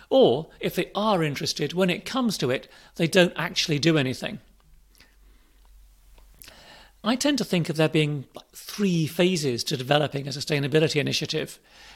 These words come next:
and it's useful to look at these when you're thinking about the support you need. The first phase is sort of developing the idea, and that includes, like, you know,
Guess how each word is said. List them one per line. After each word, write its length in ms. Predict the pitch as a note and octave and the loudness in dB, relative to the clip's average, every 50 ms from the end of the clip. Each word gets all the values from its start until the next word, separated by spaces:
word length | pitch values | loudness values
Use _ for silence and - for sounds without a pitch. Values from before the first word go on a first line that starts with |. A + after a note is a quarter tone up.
| - _ | -12 _
and 100 | F3 E3 | -2 -2
it's 140 | D#3 - | 0 2
useful 280 | G3+ F#3+ - - - F#3+ | 2 0 0 0 -4 -6
to 80 | - D3+ | -2 2
look 180 | D#3 F3+ - - | 2 2 2 2
at 100 | - G3 | -2 -2
these 300 | C#3 C#3 C3 B2 - - | -2 -2 -2 -4 -4 -4
when 100 | D3 C3 | -4 -4
you're 80 | C3+ | -4
thinking 320 | A2+ - F3 D#3 - - D3 | -4 -4 -6 -6 -6 -8 -6
about 420 | B2 C#3+ C#3 - - - _ - | -4 -4 -4 -4 -8 -10 _ -14
the 80 | - C3+ | -8 -6
support 440 | - E3 - - - E3 D#3 - | -6 -6 -4 0 2 2 2 2
you 100 | D#3+ C3 | -2 -6
need. 280 | B2 C3 C3+ - - - - _ _ - - - - - - - - - _ _ | -6 -6 -8 -10 -12 -14 -18 _ _ -20 -20 -20 -20 -20 -20 -20 -20 -20 _ _
The 100 | - - | -10 -2
first 340 | - C4 B3+ B3+ B3+ - | 2 2 4 4 2 -2
phase 440 | - - C3+ A2+ A2+ A#2 A2+ - - - _ - - - - - - - _ | -2 -2 -2 -2 -2 -4 -6 -8 -10 -12 _ -20 -20 -20 -20 -20 -20 -10 _
is 420 | - E3+ D#3+ D3+ B2+ - - - - _ _ _ _ _ _ _ _ _ _ _ | 0 2 2 2 0 -4 -8 -8 -12 _ _ _ _ _ _ _ _ _ _ _
sort 120 | - - - | -8 -8 -8
of 120 | D3 D3 | -6 0
developing 640 | - F3 C#3+ C3+ E3 E3 F3+ F3 E3 - D#3+ D3+ C#3+ | 0 0 2 4 2 4 4 2 2 2 0 0 2
the 120 | C#3+ C#3+ | 0 -2
idea, 540 | C3+ C3 C3 B2+ D3 D#3+ D#3 C3+ B2 B2+ - - _ _ _ - - - - - _ _ | 0 0 -2 0 2 2 2 2 0 -2 -8 -14 _ _ _ -20 -20 -20 -20 -20 _ _
and 80 | - D3+ | -8 -6
that 160 | - E3 - | -6 -6 -6
includes, 480 | D3+ C#3+ - - D#3 D#3+ D3+ D3 - - | -8 -8 -4 0 2 2 2 2 0 -4
like, 240 | C#3 - - - | -6 -6 -8 -8
you 80 | C#3+ C3+ | -8 -8
know, 120 | B2+ C3+ | -8 -8